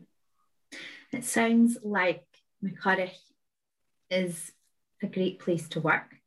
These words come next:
Um, and it sounds as though it's, it, it's a great place to work, um, if you are a woman or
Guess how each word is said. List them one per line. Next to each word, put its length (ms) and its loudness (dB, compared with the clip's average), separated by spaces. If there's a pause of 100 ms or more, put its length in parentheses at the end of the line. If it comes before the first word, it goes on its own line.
(240)
Um, 320 -2
and 100 -2
it 120 -6
sounds 380 4
as 160 -8
though 160 2
it's, 240 -2
it, 260 -6
it's 160 -8
a 60 0
great 260 -2
place 220 -2
to 100 -6
work, 280 0 (220)
um, 440 -2
if 280 -16
you 320 6
are 300 0 (240)
a 100 2
woman 640 4
or 320 -2